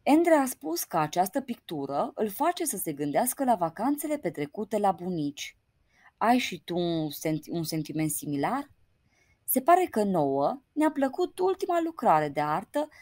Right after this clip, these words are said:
despre care am discutat mult mai mult decât Endre. De ce oare asta? Ce emoții îți stârnește pictura? Este veselă, tristă, gânditoare?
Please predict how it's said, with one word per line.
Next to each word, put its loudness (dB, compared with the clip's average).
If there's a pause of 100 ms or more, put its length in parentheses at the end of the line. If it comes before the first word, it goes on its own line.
(100)
despre -2
care 0
am 2
discutat 0
mult -2
mai 0
mult -2
decât -6
Endre. -6 (2500)
De -2
ce 2
oare -2
asta? -18 (600)
Ce 0
emoții 2
îți -4
stârnește -6
pictura? -10 (560)
Este 4
veselă, 2
tristă, 0
gânditoare? 2